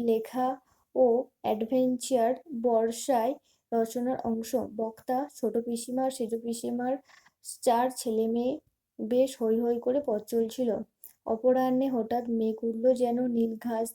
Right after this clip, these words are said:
দিয়ে বোনা পাখির বাসা। বাতাস আর বিদ্যুৎ তার মধ্যে এসে ঘোর পাকাতে লাগলো। তারপর পুটপাট করে বৃষ্টি নামলো। বক্তা এবং তার পাঁচ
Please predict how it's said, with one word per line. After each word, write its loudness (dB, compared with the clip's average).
দিয়ে -4
বোনা 0
পাখির -6
বাসা। -2
বাতাস 0
আর 4
বিদ্যুৎ -2
তার 2
মধ্যে -2
এসে 0
ঘোর 0
পাকাতে 0
লাগলো। -4
তারপর -2
পুটপাট -6
করে 0
বৃষ্টি -4
নামলো। 4
বক্তা 0
এবং -2
তার 0
পাঁচ 2